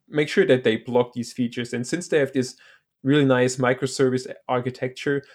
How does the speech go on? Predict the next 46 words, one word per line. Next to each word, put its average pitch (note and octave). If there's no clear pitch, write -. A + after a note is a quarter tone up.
they C3+
can F3
just -
block C3+
you C3
from A#2
liking. A#2
So, B2
for C3+
example, B2+
if C3
you F3+
go F3+
overboard C3+
with A#2+
liking B2
a D#3
lot B2
of B2+
pictures, D#3+
they C#3+
will D#3+
just D#3+
make C3+
sure C3+
that A#2
you're A#2+
not B2
able B2
to B2
like A#2
any A#2
pictures -
for B2+
the A#2
next -
twenty-four A#2+
hours. B2
It's C#3+
the F#3+
same G3+
with D3
commenting B2+
and A#2+
following. A#2
So A#2+